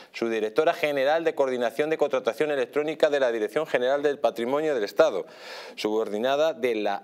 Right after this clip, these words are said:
Cueva. Esa directiva firmó los pliegos, Patrimonio costeó el pago. En dos mil veintitrés, Patrimonio Nacional le adjudica un contrato de novecientos mil euros a una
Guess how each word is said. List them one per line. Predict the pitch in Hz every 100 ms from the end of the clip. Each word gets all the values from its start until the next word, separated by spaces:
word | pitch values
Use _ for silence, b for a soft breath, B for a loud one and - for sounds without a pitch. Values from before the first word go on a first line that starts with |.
| - -
Cueva. | 123 107 87 82 - B B B
Esa | - 151 170 226 196
directiva | 156 123 - 175
firmó | 180 135 156
los | 170 123
pliegos, | - 156 107 90 - -
Patrimonio | 104 101 113 156 160
costeó | 120 - 107 127 139
el | 92 90
pago. | 107 90 80 - B B
En | - 107
dos | 117
mil | 175
veintitrés, | 196 175 165 180
Patrimonio | 156 139 127 160 170
Nacional | 147 135 147 160
le |
adjudica | 143 - 123 160 -
un | 180 165
contrato | 135 131 170 175
de | 160
novecientos | 139 117 127 110 113
mil | 156 160
euros | 175 175 175 - B B B -
a | 98 110
una | 139 156 170